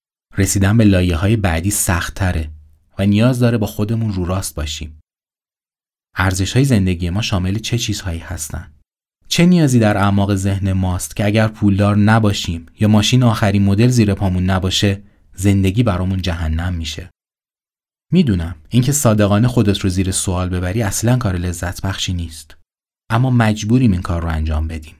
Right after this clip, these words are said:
در غیر این صورت مثل همون ستاره راک شکست خورده‌ای می‌شیم که سال هزار و نهصد و هشتاد و سه از گروهش اخراج شد. اون تو مسیر برگشت به خونه از خودش می‌پرسید: "چرا؟ مگه من چه اشتباهی کردم؟"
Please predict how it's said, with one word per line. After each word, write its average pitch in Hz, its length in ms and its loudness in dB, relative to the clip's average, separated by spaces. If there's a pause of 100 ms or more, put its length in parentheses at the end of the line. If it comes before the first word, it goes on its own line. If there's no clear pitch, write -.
(280)
در 101 140 2
غیر 107 240 2
این 107 180 2
صورت 98 360 -2
مثل 110 240 -2
همون 107 260 0
ستاره 95 500 0
راک 104 280 0
شکست 92 440 -2
خورده‌ای 95 380 0
می‌شیم 85 460 -4 (180)
که - 60 0
سال 123 220 2
هزار 110 360 0
و 123 60 4
نهصد 101 320 0
و - 20 -2
هشتاد 82 400 -4
و 76 40 -8
سه 95 140 -6
از 90 200 -6
گروهش 82 400 -6
اخراج 78 380 -4
شد. - 360 -12 (540)
اون 101 100 2
تو 107 120 2
مسیر 104 380 2
برگشت 87 500 0
به 82 80 0
خونه 82 240 -2
از 95 140 -2
خودش 92 320 -2
می‌پرسید: 82 600 -4 (460)
"چرا؟ 131 460 0 (260)
مگه 123 180 2
من 170 140 2
چه 165 160 -2
اشتباهی 95 500 -2
کردم؟" 80 480 -8